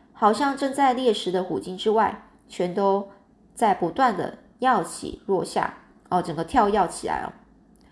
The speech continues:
而且呢，体型呢是比那群灰鲸都还要大。海湾里呢还有座头鲸，又称为大翅鲸和蓝鲸哦。座头鲸潜入水中时会把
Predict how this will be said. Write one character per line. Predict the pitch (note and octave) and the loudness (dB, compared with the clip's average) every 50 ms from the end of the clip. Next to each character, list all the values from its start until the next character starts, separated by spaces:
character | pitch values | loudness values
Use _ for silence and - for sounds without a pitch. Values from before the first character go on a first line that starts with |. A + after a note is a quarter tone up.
| _ _ - _ _ | _ _ -20 _ _
而 | - - A#3 | 2 2 2
且 | C4 - D4+ A3+ | 2 2 -2 -2
呢， | F#3+ F#3+ F#3 F#3+ - - - - - - - - - | -2 -2 -4 -4 -6 -10 -18 -20 -20 -20 -20 -18 -8
体 | - B3 A3 G3+ | -2 0 0 0
型 | G#3+ G3+ G3 | 0 -2 -2
呢 | G#3 A3+ | -2 -2
是 | A3+ - C4+ | -2 -2 -4
比 | - G#3+ F3+ D#3 | -2 -4 -4 -4
那 | F#3 G#3+ G#3+ | -2 -4 -4
群 | G3+ - - F#3 F3 F3 | -4 -4 -4 -4 -4 -2
灰 | G3+ - A#3 A#3 | 0 2 2 2
鲸 | A3+ A3+ A3+ A3+ | 2 0 -6 -4
都 | A#3 A#3+ A#3+ | 0 0 0
还 | A#3+ A#3 F#3 | 0 0 -2
要 | F3 F3 | -2 -2
大。 | F#3+ - - A#3+ - - - - - _ _ _ _ _ _ - _ _ _ _ _ _ _ _ _ _ _ _ - - | -2 0 0 0 -2 -2 -8 -12 -20 _ _ _ _ _ _ -20 _ _ _ _ _ _ _ _ _ _ _ _ -10 -2
海 | - B3 A3+ | 4 4 4
湾 | B3 D4 E4 D#4 | 6 4 2 0
里 | C#4 A#3 | 0 -2
呢 | F#3+ F#3+ F#3+ G3 | -2 -2 -2 -2
还 | G#3 G#3+ A#3 | -2 -2 -2
有 | A3+ F#3+ | 0 0
座 | E3 E3+ - A3 A3 F#3 | -2 -2 0 0 2 0
头 | - - F3 D#3 E3 | 0 -2 -4 -6 -6
鲸， | E3 - - F3 F3 F3+ G3 - - _ - _ _ _ - - - | -6 -8 -10 -10 -10 -10 -12 -14 -16 _ -20 _ _ _ -10 -2 2
又 | A#3 G#3+ | 2 2
称 | A3 - A3+ G#3+ G#3 | 2 2 -2 0 0
为 | F#3+ E3 | 0 -2
大 | E3+ - G3+ E3 | 0 -2 -4 -4
翅 | D3+ - - - G3 E3+ | -4 -8 -6 -4 -4 -4
鲸 | - - - D#3+ D#3+ E3 G3+ - _ _ - | -4 -6 -10 -10 -10 -10 -12 -16 _ _ -12
和 | - - A3+ F#3 E3+ | -4 -4 -2 -2 -2
蓝 | E3 D3+ C#3+ C#3+ D#3+ F3+ | -2 -4 -4 -4 -8 -8
鲸 | - - F#3 F3+ F#3+ | -8 -6 -6 -4 -4
哦。 | E3+ D3 D#3 - - _ _ _ - - _ _ _ _ _ _ _ _ _ _ | -4 -6 -6 -12 -20 _ _ _ -20 -20 _ _ _ _ _ _ _ _ _ _
座 | - - F4 E4 D4+ | 0 2 2 2 4
头 | D4 A#3+ A3 | 2 2 0
鲸 | A3 A#3 A#3+ A#3+ A#3+ | 0 0 -4 -4 -4
潜 | A#3+ - - F3 D3+ | -4 -6 -6 -6 -6
入 | D#3+ G#3 G#3 | -4 -4 -4
水 | G3+ G3+ - E3 - | -4 -4 -4 -6 -4
中 | - - F#3+ F#3+ G3+ | -2 0 0 0 0
时 | - - - F3 D#3+ D#3+ | -4 -6 -6 -4 -4 -4
会 | F3 - A3 G#3 | -2 -2 -2 0
把 | G#3 F3 D3+ | 0 0 -2